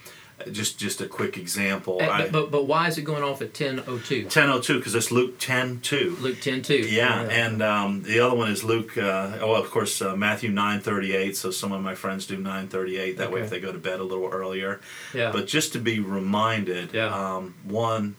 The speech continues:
Speaker 1: that we believe that God's at work.
Speaker 2: Yeah.
Speaker 1: But two, the laborers are in short supply.
Speaker 2: Yeah. Pray the Lord
Speaker 1: And
Speaker 2: of the harvest would send out laborers into the harvest.
Speaker 1: Yeah, and
Speaker 2: Well, but I'm sorry, go ahead. I was
Speaker 1: do you
Speaker 2: gonna
Speaker 1: mind if I
Speaker 2: I was getting ready to ask
Speaker 1: pray?
Speaker 2: you. Yeah,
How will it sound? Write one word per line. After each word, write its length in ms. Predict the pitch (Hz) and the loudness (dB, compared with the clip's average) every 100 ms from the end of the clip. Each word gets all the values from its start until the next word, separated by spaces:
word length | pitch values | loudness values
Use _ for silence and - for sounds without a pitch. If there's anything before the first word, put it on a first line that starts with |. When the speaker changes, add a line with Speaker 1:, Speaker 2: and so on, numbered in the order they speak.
| - | -6
Speaker 1:
that 240 | - 95 | -6 -4
we 180 | 104 117 | -4 -2
believe 480 | 104 98 101 98 92 | -2 -2 -2 -4 -4
that 180 | 90 - | -8 -4
God's 300 | 95 90 - | -4 -4 -6
at 80 | 85 | -6
work. 340 | 90 78 - - - | -4 -6 -8 -12 -6
Speaker 2:
Yeah. 220 | 113 101 | -6 -4
Speaker 1:
But 220 | - 92 | -4 -4
two, 420 | - 127 113 104 95 | -2 2 2 0 -2
the 120 | 87 | -4
laborers 600 | 95 101 95 95 87 - | -2 -2 -2 -2 -4 -6
are 300 | - - - - - | -6 -8 -8 -14 -12
in 160 | 104 | -6
short 340 | - - 98 - | -2 -2 -2 -4
supply. 580 | - - - 90 82 110 | -8 -4 -4 -4 -4 -4
Speaker 2:
Yeah. 200 | 107 101 - - - | -4 -6 -14 -20 -12
Pray 180 | - 123 | -2 0
the 60 | 113 | 2
Lord 100 | 104 | 0
Speaker 1:
And 100 | 95 | 0
Speaker 2:
of 20 | |
the 60 | 110 | 0
harvest 360 | 117 113 107 - | 0 -2 -4 -6
would 120 | - - - | -12 -16 -12
send 340 | - - 143 | -6 -2 0
out 240 | 127 120 107 | 2 0 -2
laborers 440 | 117 117 110 104 | -2 -2 -2 -2
into 120 | 107 | -4
the 60 | 107 | -4
harvest. 420 | 107 110 101 - | -4 -4 -6 -8
Speaker 1:
Yeah, 240 | 110 107 - 117 | -6 -6 -6 -8
and 140 | 107 - - | -8 -10 0
Speaker 2:
Well, 180 | 175 180 - - | 0 0 -6 -4
but 120 | 185 | -2
I'm 60 | 185 | 0
sorry, 160 | 156 139 | 0 2
go 80 | |
ahead. 160 | 135 117 | 2 0
I 40 | |
was 100 | 117 | -2
Speaker 1:
do 60 | 127 | 2
you 60 | 147 | 4
Speaker 2:
gonna 140 | 135 | 4
Speaker 1:
mind 120 | 117 | 2
if 100 | 107 | 2
I 260 | 113 107 104 | 2 2 0
Speaker 2:
I 100 | 139 | 2
was 120 | 160 156 | 2 4
getting 200 | 175 165 | 4 4
ready 60 | |
to 60 | 196 | 6
ask 60 | |
Speaker 1:
pray? 300 | 156 139 151 151 | 6 8 6 4
Speaker 2:
you. 60 | 185 | 4
Yeah, 220 | 240 107 | 4 0